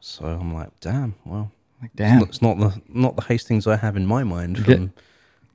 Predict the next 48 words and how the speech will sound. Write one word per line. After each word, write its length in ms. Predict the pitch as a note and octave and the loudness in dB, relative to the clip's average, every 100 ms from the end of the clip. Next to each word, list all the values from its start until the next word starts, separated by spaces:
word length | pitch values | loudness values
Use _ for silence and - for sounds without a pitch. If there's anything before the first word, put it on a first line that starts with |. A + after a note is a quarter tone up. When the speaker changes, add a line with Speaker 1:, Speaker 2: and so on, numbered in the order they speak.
| _ _ G2+ | _ _ 0
Speaker 1:
the 160 | G2+ | 2
way 280 | F#2 A2 A2+ | 8 10 10
back." 460 | G#2+ A2 - - - | 10 6 6 -4 4
But, 260 | A2 G2 - | 4 4 2
I 160 | G2+ A#2+ | 6 12
mean, 140 | B2+ | 12
Speaker 2:
Right. 180 | A#2 A2+ | 12 12
Speaker 1:
well, 260 | A#2+ A#2 A2 | 10 10 10
you 80 | G#2+ | 6
know, 120 | F#2+ | 4
'cause 200 | - G#2 | 0 -2
it 60 | |
has, 240 | G#2+ G2+ F#2 | 0 0 -4
it's, 240 | - - _ _ - | -10 -20 _ _ 6
basically 360 | A#2+ B2+ A2 | 6 6 4
Hastings 420 | A2+ A2 - G2+ F#2 | 6 4 4 -2 0
is, 120 | F#2 | 0
like, 180 | F2+ F2+ | 0 2
a 160 | D#2 - - | -2 -2 -12
seaside 580 | - G#2 G2 G#2+ G2 F#2+ | -2 0 2 4 4 4
town 340 | G#2 G2 G2 | 0 2 2
in 80 | F2 | 0
England. 340 | F#2 F#2 F2+ D#2+ | 0 0 -2 -4
And 140 | E2+ _ - | -8 _ 8
Speaker 2:
Uh-huh. 280 | A2+ A2 G#2+ - _ _ _ _ _ - | 12 12 8 -2 _ _ _ _ _ 0
Speaker 1:
digressing 460 | E2+ D#2+ F2+ - | 2 2 -2 -2
a 40 | D#2+ | -2
little 180 | E2 D#2+ | -2 2
bit, 220 | F2 C#2 | 2 2
but, 120 | E2 | 0
like, 300 | E2 E2+ - | 2 2 2
uh, 460 | F2+ E2 D#2 D#2 D2 - - - | 4 4 4 0 -4 -10 -20 -16
seaside 540 | - - B2 - G2 F#2+ | -6 2 2 4 2 2
towns 460 | - G#2 G2 F#2 | -2 0 0 0
in 140 | F#2 F2+ | -2 0
U 140 | F#2 | -2
K 220 | F#2 F#2 | -2 -4
used 260 | E2+ F#2 - | -4 -6 -12
to 60 | - | -16
be 100 | - | -18
thriving 720 | - - G#2+ G2+ G#2 F#2+ F#2 | -20 -4 2 4 4 4 0
in, 140 | F2+ | 0
like, 140 | F2 - | -2 -4
the 80 | E2 | -8
Victorian 640 | - - F#2+ F#2 F#2 F#2 | -12 0 2 2 0 -2
era. 440 | F#2 F#2 F#2 F#2+ F#2+ _ | 0 2 2 0 0 _
They 120 | |
had 80 | A#2+ | 8